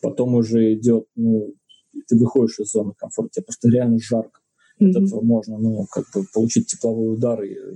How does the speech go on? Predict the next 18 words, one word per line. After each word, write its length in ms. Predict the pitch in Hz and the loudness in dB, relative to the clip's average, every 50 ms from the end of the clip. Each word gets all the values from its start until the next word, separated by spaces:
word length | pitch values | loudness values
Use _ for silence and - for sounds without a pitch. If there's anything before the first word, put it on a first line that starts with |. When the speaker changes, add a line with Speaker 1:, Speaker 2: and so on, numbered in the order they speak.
| 104 101 | -14 -8
Speaker 1:
для 120 | 104 104 110 | -6 -4 -4
чего 320 | - - 104 104 110 98 - | -2 0 2 2 2 2 0
это? 80 | - _ _ - | -2 _ _ -20
То 60 | - | -20
есть, 120 | - - - | -20 -8 -4
ну, 80 | - 95 | -2 -2
у 60 | - | -2
тебя 260 | - - 101 107 107 | 0 0 2 2 2
тело 420 | 104 - - 123 120 113 107 101 - _ _ _ _ _ _ _ _ _ | 0 0 0 0 2 2 0 -2 -4 _ _ _ _ _ _ _ _ _
и 60 | - 110 | -10 -8
так 200 | - 123 - - | -8 -8 -10 -8
позволяет 480 | 123 104 113 117 117 117 110 104 _ | -8 -6 -4 -2 -2 -2 -2 -4 _
в 40 | - | -12
этой 200 | 113 - - 107 | -12 -10 -6 -4
воде 240 | 113 113 120 131 127 | -2 0 0 0 0
находиться 640 | 120 113 113 - 98 107 117 113 - - - 85 85 90 92 _ _ _ _ _ _ _ _ _ _ _ _ _ _ _ _ _ _ | 0 -2 -4 -4 -2 -2 -2 -2 -2 -6 -10 -12 -16 -18 -20 _ _ _ _ _ _ _ _ _ _ _ _ _ _ _ _ _ _
в 40 | - | -6
комфортном, 520 | - 107 101 - 131 120 - - 98 98 | -6 -4 -2 -2 -4 -4 -4 -4 -2 -4